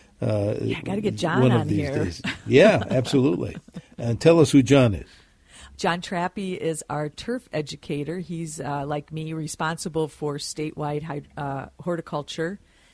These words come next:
Speaker 2: And, uh, he is a turf expert. He's also an agronomist. Just a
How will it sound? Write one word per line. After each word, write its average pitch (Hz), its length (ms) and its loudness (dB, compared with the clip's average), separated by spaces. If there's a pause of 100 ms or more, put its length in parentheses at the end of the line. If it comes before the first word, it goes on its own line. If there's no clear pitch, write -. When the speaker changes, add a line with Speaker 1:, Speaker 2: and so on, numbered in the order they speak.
(320)
Speaker 2:
And, 156 460 -6
uh, 147 340 -6
he 185 400 -8
is 156 180 -4
a 135 120 -8
turf - 400 -10
expert. - 400 -10
He's 180 120 -8
also 185 220 -6
an 175 120 -8
agronomist. 160 920 -10 (680)
Just - 320 -6
a 139 220 -2